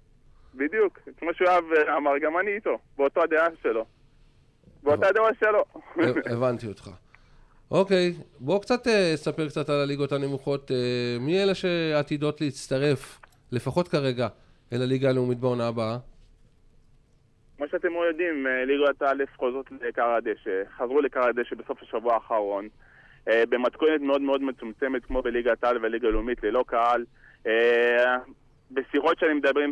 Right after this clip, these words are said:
Speaker 1: שחקנים, מאמנים ומנהלי קבוצות, הפגיעה העיקרית של קבוצות ליגות א' וליגות ב' הולכת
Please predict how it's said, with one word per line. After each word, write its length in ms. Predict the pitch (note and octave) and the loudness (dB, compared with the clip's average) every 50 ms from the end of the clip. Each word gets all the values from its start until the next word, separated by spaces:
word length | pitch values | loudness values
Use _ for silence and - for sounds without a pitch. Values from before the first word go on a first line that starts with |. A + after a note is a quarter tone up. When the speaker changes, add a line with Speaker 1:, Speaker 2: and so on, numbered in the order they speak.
| - - | -2 -6
Speaker 1:
שחקנים, 500 | C3+ B2+ - C3 B2+ C3+ C#3+ C#3+ C#3 C3+ - - | -6 -4 -2 -2 -2 0 -2 -2 -4 -6 -8 -12
מאמנים 220 | - B2 C3+ C#3 C3+ B2+ | -12 -10 -8 -6 -4 -4
ומנהלי 520 | B2 B2 B2 A#2+ B2 A#2 A#2+ B2 B2+ C3+ | -2 -2 -2 -2 0 0 0 0 0 -2
קבוצות, 480 | - C3 B2 A#2 - - C3+ C3+ C3 - - - | -2 -2 -6 -6 -4 -2 -2 -2 -2 -4 -4 -2
הפגיעה 580 | G#2+ G#2+ G#2 G#2 G#2+ G#2+ A2 A#2+ A#2+ B2 B2+ C3+ | 0 2 2 2 2 2 0 -2 -2 0 2 2
העיקרית 400 | C#3 C3+ - B2+ A#2+ C3+ C3+ - | 2 0 0 -2 -2 -2 -2 -4
של 80 | C3+ A#2+ A#2 A#2 A2+ A#2 - _ | -4 -6 -6 -6 -10 -12 -12 _
קבוצות 320 | - A#2 A#2+ - D3 C#3 - - | -6 -6 -6 -4 -6 -6 -4 -4
ליגות 280 | C#3 B2+ B2 A#2+ A2+ - B2+ | -6 -4 -2 -4 -2 0 0
א' 240 | A#2+ A#2+ B2+ C3 A#2+ G#2+ - | 2 2 2 2 0 -2 -4
וליגות 320 | A#2+ A2+ A#2+ B2+ B2 A#2 A2 A#2+ | -4 -4 -4 -2 -2 -4 -4 -2
ב' 160 | B2 C3 C3+ C3+ - | -2 -2 -2 -2 -2
הולכת 300 | - - B2 B2+ - C#3 | -4 -6 -6 -6 -6 -10